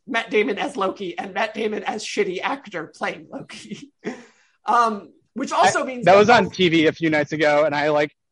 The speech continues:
Speaker 2: I, I had to remember that it's him. <laughs>
Speaker 1: It, it's every single time you watch Thor three, which I actually do like.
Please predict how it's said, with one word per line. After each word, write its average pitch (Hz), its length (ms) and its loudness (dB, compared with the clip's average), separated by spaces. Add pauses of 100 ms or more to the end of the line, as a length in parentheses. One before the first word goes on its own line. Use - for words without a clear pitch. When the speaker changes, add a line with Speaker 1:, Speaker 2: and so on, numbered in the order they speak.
(200)
Speaker 2:
I, 175 260 2
I 170 140 2
had 175 280 0
to 170 80 2
remember 139 440 -2
that 139 140 -2
it's - 180 -4
him. 254 380 0
<laughs> - 60 -6 (460)
Speaker 1:
It, 370 240 -2
it's 285 280 -4
every 294 280 2
single 277 280 -2
time 220 220 0
you 214 140 0
watch 190 300 0
Thor 180 220 -4
three, 254 280 -6
which 170 260 -8
I 277 140 2
actually 277 240 -8
do 196 200 -8
like. 170 240 -4